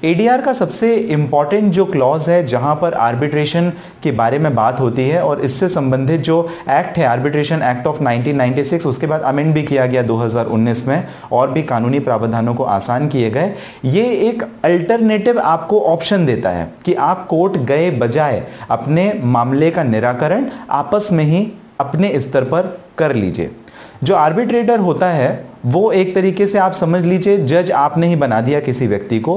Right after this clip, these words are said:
और वही आपके मामले का निराकरण कर देता है, वो दोनों के ऊपर applicable है। तो इस हिसाब से आपका एक तो court का expense बच जाता है, time बच जाता है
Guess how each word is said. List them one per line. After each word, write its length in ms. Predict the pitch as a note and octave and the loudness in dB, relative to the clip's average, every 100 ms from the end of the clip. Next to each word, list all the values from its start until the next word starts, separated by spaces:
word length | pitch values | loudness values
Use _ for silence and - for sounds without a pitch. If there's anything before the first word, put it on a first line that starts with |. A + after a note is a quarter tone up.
| G3+ - - | -4 -12 -2
और 140 | D#3+ D3 | -2 0
वही 320 | C#3 E3+ A3+ | 0 2 0
आपके 400 | - C#3+ D3 F#3 | 2 0 2 0
मामले 340 | D3 A#2 C3 | 0 0 0
का 100 | D3 | 0
निराकरण 520 | E3+ A2+ A#2 B2+ C#3+ C#3+ | 0 0 0 0 -2 0
कर 180 | D3 | 0
देता 220 | C#3+ D3 F#3 | 0 0 0
है, 60 | |
वो 200 | G#3 C4 | 2 2
दोनों 260 | F#3+ F#3 E3+ | 2 2 2
के 120 | E3 | 0
ऊपर 220 | C3 A2+ | 0 0
applicable 560 | F#2 - F2+ E2 E2 D#2+ | 0 -2 -4 -2 -2 -4
है। 80 | E2 - - - - - - - - | -8 -12 -20 -20 -20 -20 -20 -20 -2
तो 100 | G#3+ | 0
इस 200 | - A#3+ | 2 2
हिसाब 280 | B3 A3 E3 | 0 2 0
से 200 | E3 G#3+ | 0 -2
आपका 340 | - D3 - F#3+ | 0 0 0 0
एक 180 | F3 | 0
तो 80 | F#3+ | 0
court 260 | F3 D3+ D3+ | 0 0 0
का 120 | F3+ | 0
expense 460 | B2 B2 - E3+ E3 | -2 -2 -2 0 2
बच 140 | E3+ | 0
जाता 300 | D3+ D3+ D#3+ | 0 0 0
है, 200 | D#3+ F3+ - - - - | 0 0 -4 -14 -8 -2
time 280 | C3+ F#3 F3 | 0 2 2
बच 120 | E3 | 2
जाता 320 | D3 C#3+ D3+ | 2 0 0
है 240 | D#3 G3 | 0 0